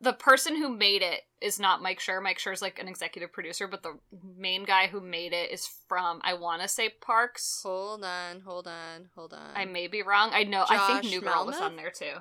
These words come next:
Speaker 1: Yeah.
Speaker 2: Josh Malmuth, where are you from? New Girl and
Speaker 1: Yep.
Speaker 2: Superstore.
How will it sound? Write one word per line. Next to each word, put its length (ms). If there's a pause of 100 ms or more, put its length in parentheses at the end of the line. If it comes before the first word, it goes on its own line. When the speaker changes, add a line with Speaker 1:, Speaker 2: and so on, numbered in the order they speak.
(260)
Speaker 1:
Yeah. 320 (1120)
Speaker 2:
Josh 540
Malmuth, 480
where 240
are 40
you 340
from? 480 (1500)
New 280
Girl 640
and 180 (100)
Speaker 1:
Yep. 120 (140)
Speaker 2:
Superstore. 480